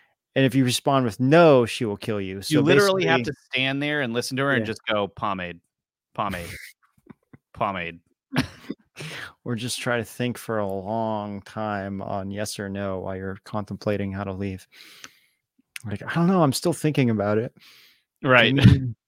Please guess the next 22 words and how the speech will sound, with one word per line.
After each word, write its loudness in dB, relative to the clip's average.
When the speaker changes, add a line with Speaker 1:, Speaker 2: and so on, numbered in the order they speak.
Speaker 1:
give 4
me 6
an 8
hour 6
to -4
think -2
about -4
it. -6
<laughs> 2
Speaker 2:
Right. -4
Speaker 1:
And 6
then 10
we 8
got 8
this 2
last 8
one. 2
What -4
is -2
this? -2
Kun- -2
Speaker 2:
Kenokune. 2